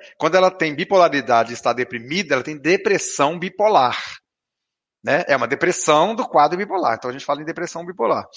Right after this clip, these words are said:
E o, a questão mediúnica é clara também, principalmente na fase de exaltação.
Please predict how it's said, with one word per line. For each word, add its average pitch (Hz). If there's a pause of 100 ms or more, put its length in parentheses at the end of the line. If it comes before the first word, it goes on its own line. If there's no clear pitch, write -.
(640)
E 208
o, 202
a 160
questão 190
mediúnica 196
é 214
clara 175
também, 110
principalmente 208
na 226
fase 190
de 208
exaltação. 208